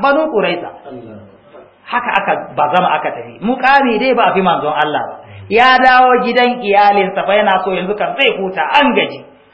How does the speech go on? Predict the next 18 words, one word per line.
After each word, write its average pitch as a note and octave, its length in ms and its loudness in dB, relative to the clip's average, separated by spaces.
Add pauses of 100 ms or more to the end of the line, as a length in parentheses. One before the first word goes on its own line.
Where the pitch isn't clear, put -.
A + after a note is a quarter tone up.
(880)
An A3 180 4
huto G#3+ 260 0
yaƙi. F#3+ 480 0
Sai B3 160 2
aka B3 200 2
ce, F#3+ 120 0
"Wa, G#3 160 6 (1160)
ya A3+ 280 4
kake D4+ 160 2 (120)
ƙoƙari B3+ 320 2
wanka?" D4+ 600 2 (440)
Ai E4+ 300 2
maganar C4+ 400 4
wanka A3+ 400 2
bata G3+ 240 2
tazo F#3+ 260 2
ba, G3+ 140 0
sauran C#4 400 2